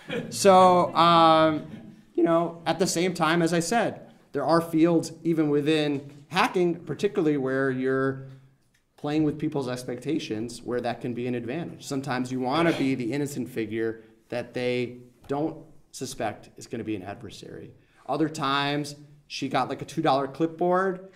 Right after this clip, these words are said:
and she was the authority figure. You put on a suit and a two dollar clipboard, and suddenly you start questioning people. And they kind of like, "Let me see your," you know, you go to the guard, you're like,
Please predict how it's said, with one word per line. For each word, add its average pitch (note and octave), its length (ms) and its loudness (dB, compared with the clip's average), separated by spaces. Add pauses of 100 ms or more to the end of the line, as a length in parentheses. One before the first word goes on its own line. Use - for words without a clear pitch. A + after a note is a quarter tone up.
(260)
and C3 140 -4
she C3+ 140 -6
was C3+ 120 -4
the D3 100 0
authority D3+ 460 4
figure. G#2 280 -6
You G#2 100 -8
put C3+ 160 -6
on A#2+ 120 -4
a A#2+ 40 -6
suit F3 260 2
and C3 120 -2
a - 40 -12
two - 100 -10
dollar C3 200 -2
clipboard, F3 480 -2
and C3+ 100 -2
suddenly C#3 300 -2
you D#3+ 100 2
start D3+ 240 -4
questioning A2+ 380 -8
people. G#2+ 440 -12 (400)
And B2 240 -6
they C#3 120 -2
kind B2+ 240 -4
of A#2 100 -8
like, A2 220 -10 (320)
"Let D3+ 80 -2
me D3+ 60 4
see D#3+ 160 2
your," F3+ 220 4
you D#3+ 120 2
know, C#3+ 40 0
you C3 140 -2
go D#3+ 80 4
to D#3 60 4
the C#3 60 0
guard, D3 280 2
you're C#3+ 80 0
like, C3 240 -4